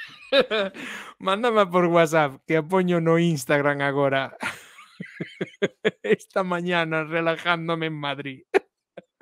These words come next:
Ai. Sí, sí, sí. É que,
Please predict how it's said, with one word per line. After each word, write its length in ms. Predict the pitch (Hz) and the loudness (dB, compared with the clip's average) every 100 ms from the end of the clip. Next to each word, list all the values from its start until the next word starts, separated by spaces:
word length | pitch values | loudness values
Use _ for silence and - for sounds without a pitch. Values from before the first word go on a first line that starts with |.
| _ _ _ _ _ _ _ 381 605 622 523 _ _ _ _ | _ _ _ _ _ _ _ -8 -8 -10 -16 _ _ _ _
Ai. 340 | 330 302 277 269 _ - - - - - _ _ _ _ _ _ | -10 -10 -10 -14 _ -20 -18 -18 -20 -20 _ _ _ _ _ _
Sí, 300 | - - 156 | -12 -4 -4
sí, 200 | 131 135 | -4 -12
sí. 300 | - 113 123 _ _ - - _ _ | -14 -18 -20 _ _ -20 -20 _ _
É 80 | 160 143 | -2 2
que, 320 | 147 139 131 | 2 2 0